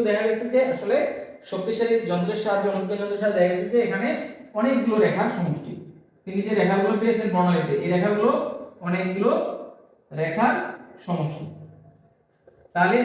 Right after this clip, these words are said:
এগুলো হচ্ছে কি তার সীমাবদ্ধতা। তাহলে নিলস বোর তার অনেক সাফল্য, তিনি পরমাণু মডেলের আকৃতি, আকার আকৃতি বর্ণনা করে গেছেন, কোন শক্তি স্তরে কতটি ইলেকট্রন মানে পরিভ্রমণ করবে, থাকবে সেই সম্পর্কে বলে গেছেন।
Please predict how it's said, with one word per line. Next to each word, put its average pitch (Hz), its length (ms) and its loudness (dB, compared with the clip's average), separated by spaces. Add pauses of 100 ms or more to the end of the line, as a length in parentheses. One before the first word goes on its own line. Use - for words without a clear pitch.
(120)
এগুলো 185 220 0
হচ্ছে 226 220 -2
কি 170 140 -2
তার 170 160 0 (460)
সীমাবদ্ধতা। 180 640 -2
তাহলে 160 180 -2 (100)
নিলস 226 220 2 (100)
বোর 180 180 2 (360)
তার 180 140 4 (100)
অনেক 196 240 -2
সাফল্য, 180 360 -2 (260)
তিনি 180 140 -4 (100)
পরমাণু 185 320 2 (100)
মডেলের 175 340 4 (420)
আকৃতি, 185 300 -4 (120)
আকার 180 240 -2
আকৃতি 185 260 -4 (140)
বর্ণনা 156 260 0
করে 185 180 -2
গেছেন, 180 260 -4 (380)
কোন 214 100 -8 (100)
শক্তি 214 280 -4
স্তরে 202 240 -2
কতটি 196 300 0
ইলেকট্রন 190 340 0 (340)
মানে 143 220 0
পরিভ্রমণ 180 400 0 (100)
করবে, 175 260 2
থাকবে 151 240 -2 (400)
সেই 180 200 -6
সম্পর্কে 190 400 -4
বলে 180 180 2
গেছেন। 180 240 -2